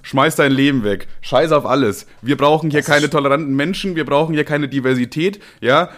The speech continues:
Speaker 1: wir brauchen ein striktes Leben. <laughs> Jeder soll, äh, nur diesen einen Weg gehen und jeder, der was anderes machen möchte, ist absolut falsch und dafür schmeiße ich auch mein ganzes Leben weg. Sehr gut.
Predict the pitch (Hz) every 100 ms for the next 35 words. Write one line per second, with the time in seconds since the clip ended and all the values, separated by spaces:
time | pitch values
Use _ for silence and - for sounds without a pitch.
0 | _ 135 143 156 165 143 - - 202 -
1 | 190 180 160 170 170 175 - 156 170 -
2 | 208 208 - 139 143 208 220 190 - 120
3 | 117 120 123 - 131 120 139 139 143 135
4 | 175 180 156 156 160 147 120 131 123 123
5 | 123 147 139 135 135 131 127 120 110 -
6 | - - 131 117 - 120 175 208 123 120
7 | 139 139 131 135 135 120 120 113 120 123
8 | 110 107 98 87 - 107 104 92